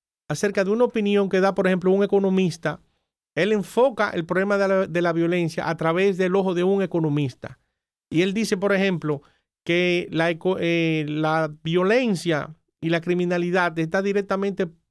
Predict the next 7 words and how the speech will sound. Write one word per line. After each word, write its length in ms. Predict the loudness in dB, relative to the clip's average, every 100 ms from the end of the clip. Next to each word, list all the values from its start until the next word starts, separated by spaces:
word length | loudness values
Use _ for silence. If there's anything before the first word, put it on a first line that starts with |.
| _ _ _
proporcionada 960 | 0 0 0 -2 0 2 2 0 -4 -10 -14 -8
en 100 | -2
su 140 | 0
relación 720 | 0 0 -2 -2 -2 -2 -8 _ _ _ _ _
con 140 | -2 0
la 120 | 2
pobreza, 540 | 2 2 0 -6 -16